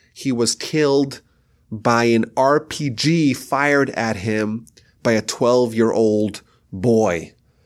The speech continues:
The soldiers in Lebanon did not shoot at this child because they did not want to be accused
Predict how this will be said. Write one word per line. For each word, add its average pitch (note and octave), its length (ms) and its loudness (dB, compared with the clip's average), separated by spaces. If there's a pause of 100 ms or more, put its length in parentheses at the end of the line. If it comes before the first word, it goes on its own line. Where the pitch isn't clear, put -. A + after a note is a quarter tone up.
(160)
The G#2 380 -4
soldiers A#2 680 0
in A2 280 -4
Lebanon A2+ 680 0 (380)
did G#2 120 -6
not A2+ 360 -2 (100)
shoot - 540 -2
at B2 240 -4
this - 420 -2 (220)
child C3 680 2 (360)
because A2+ 300 -6
they A2 80 -2
did A2+ 180 -6
not G#2+ 160 -2
want G#2 200 -6
to A#2 40 -10
be G#2 120 -4
accused G#2 720 -2